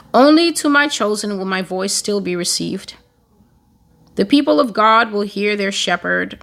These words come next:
when they cling to him in the secret place. But the wicked of the earth will be cast out and spewed out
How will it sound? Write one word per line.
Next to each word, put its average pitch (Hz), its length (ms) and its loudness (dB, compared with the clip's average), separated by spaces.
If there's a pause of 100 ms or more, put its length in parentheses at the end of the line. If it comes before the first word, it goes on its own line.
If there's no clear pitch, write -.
(340)
when 190 300 0
they 247 160 4
cling 240 340 -4
to 202 160 -4
him 185 180 -4
in 175 80 -4
the 175 80 -6
secret 185 380 -8
place. - 400 -8 (720)
But 180 100 -2
the 190 100 2
wicked 196 320 0
of 226 120 -2
the 233 180 -6
earth 175 300 -2
will 185 100 -4
be 185 140 -6
cast - 440 -2
out - 360 -4 (200)
and 180 160 -6
spewed 202 680 -2 (140)
out - 440 -2